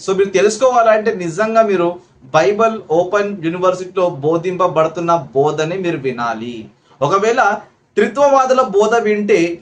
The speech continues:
చివరికి మీరు చెప్పేది ఏంటంటే, "ఇది ఒక రహస్యం, ఇది ఒక మిస్టరీ, ఇది మరణిస్తేనే తప్ప అర్థం కాదని" ఈ మాటలు చెప్తారు. So మీరు దేన్ని ఫాలో అవ్వాలనుకుంటున్నారు, దేన్ని మీరు నమ్మాలనుకుంటున్నారు, మీకే నిర్ణయం విడిచిపెడుతున్నాను. చివరగా ఒక మంచి మాట చెప్పి ముగిస్తున్నాను,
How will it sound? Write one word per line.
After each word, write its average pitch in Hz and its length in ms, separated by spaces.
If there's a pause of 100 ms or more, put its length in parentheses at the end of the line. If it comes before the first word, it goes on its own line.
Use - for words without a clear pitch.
(120)
చివరికి 247 300
మీరు 240 120
చెప్పేది 202 380
ఏంటంటే, 185 320
"ఇది 240 100
ఒక 190 80
రహస్యం, 170 680
ఇది 143 100
ఒక 151 140
మిస్టరీ, 147 580 (240)
ఇది 160 140
మరణిస్తేనే 185 540
తప్ప 175 260
అర్థం 175 560
కాదని" 170 500
ఈ 143 100
మాటలు 151 280
చెప్తారు. - 880
So 180 60
మీరు 190 160
దేన్ని 190 340
ఫాలో 185 260
అవ్వాలనుకుంటున్నారు, 147 760 (340)
దేన్ని 208 320
మీరు 226 140
నమ్మాలనుకుంటున్నారు, 165 1120 (120)
మీకే 170 480
నిర్ణయం 147 340
విడిచిపెడుతున్నాను. 139 880 (300)
చివరగా 170 580 (140)
ఒక 135 100
మంచి 175 320
మాట 180 220
చెప్పి 165 260
ముగిస్తున్నాను, 143 680